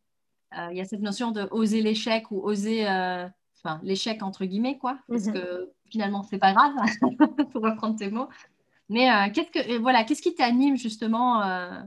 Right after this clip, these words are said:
Speaker 1: aujourd'hui, Annabelle ? Qu'est-ce qui, qu'est-ce qui fait vraiment, euh, que c'est important, euh, pour toi de faire ce que tu fais ?
Speaker 2: Euh, ce qui m'anime par rapport à mon métier, par rapport à ce que je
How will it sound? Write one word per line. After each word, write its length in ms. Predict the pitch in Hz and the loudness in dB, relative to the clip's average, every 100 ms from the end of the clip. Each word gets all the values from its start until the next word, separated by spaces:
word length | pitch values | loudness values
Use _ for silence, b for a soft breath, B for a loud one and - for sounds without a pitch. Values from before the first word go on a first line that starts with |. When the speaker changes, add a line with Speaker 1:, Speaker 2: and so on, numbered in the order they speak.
| 214 _ _ _ - | -18 _ _ _ -6
Speaker 1:
aujourd'hui, 640 | 226 226 220 196 233 226 | -2 0 0 0 -2 0
Annabelle ? 420 | 196 196 208 220 | 0 0 0 -2
Qu'est-ce 200 | 220 208 | -4 -12
qui, 280 | - 202 196 | -8 -8 -8
qu'est-ce 160 | 226 220 | -10 -12
qui 140 | 226 220 | -10 -8
fait 180 | 226 | -6
vraiment, 500 | 220 196 214 226 202 175 | -6 -6 -6 -6 -8 -10
euh, 100 | 180 | -14
que 100 | 196 | -14
c'est 120 | - | -12
important, 540 | 190 190 - 202 214 190 | -12 -14 -14 -12 -10 -12
euh, 140 | 170 185 _ _ _ _ _ _ _ - | -14 -20 _ _ _ _ _ _ _ -14
pour 120 | 190 | -6
toi 160 | 240 226 | -2 0
de 80 | |
faire 220 | 285 226 226 | 2 2 2
ce 80 | |
que 60 | 214 | 2
tu 380 | 202 202 196 196 | 2 0 -2 -4
fais ? 40 | |
Speaker 2:
Euh, 60 | 180 - B B B B B _ _ _ _ B B B B B _ _ _ | -6 -10 B B B B B _ _ _ _ B B B B B _ _ _
ce 160 | - | -18
qui 160 | - 247 | -2 2
m'anime 380 | 233 240 262 277 | 4 6 6 4
par 140 | 240 180 | 2 2
rapport 300 | 190 226 226 | 2 0 0
à 80 | 214 | 0
mon 120 | 202 | 0
métier, 380 | 202 202 233 240 | -2 0 2 2
par 200 | 208 175 | 0 -4
rapport 320 | 180 226 247 | -4 -2 -2
à 100 | 214 | -2
ce 140 | - | -6
que 160 | - 202 | -6 -6
je 160 | - | -6